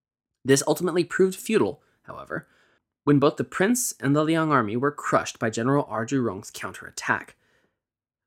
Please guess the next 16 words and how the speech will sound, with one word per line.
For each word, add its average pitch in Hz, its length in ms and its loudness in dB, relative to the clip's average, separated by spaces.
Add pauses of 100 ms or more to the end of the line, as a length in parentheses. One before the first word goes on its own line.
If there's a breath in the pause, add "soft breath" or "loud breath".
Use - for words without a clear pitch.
The 117 60 0
general 123 460 4
who 139 120 2
had 127 120 4
been 113 200 -2
charged 135 420 0
with 107 120 -4
leading 143 300 2
the 123 100 0
Liang 127 280 2
army 139 300 2
to 113 120 -8
victory 156 380 -2
over 156 180 -2
the 165 80 2
north, - 440 -2